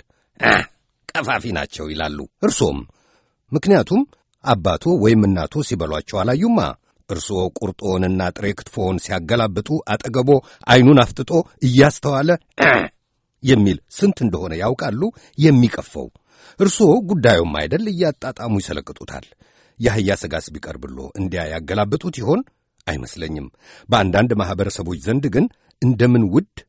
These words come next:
እንደምን የወግ ምግብ መሰልዎ። እንዲች ብለው እንዳይቀላውጡ አይሰጡትማ።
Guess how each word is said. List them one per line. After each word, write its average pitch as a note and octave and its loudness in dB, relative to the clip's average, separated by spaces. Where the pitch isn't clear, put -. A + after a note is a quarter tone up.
እንደምን E2 -6
የወግ C#2+ -8
ምግብ C#2+ -14
መሰልዎ። D#2 -12
እንዲች E3+ 2
ብለው D3 2
እንዳይቀላውጡ G#2 -2
አይሰጡትማ። F3 -2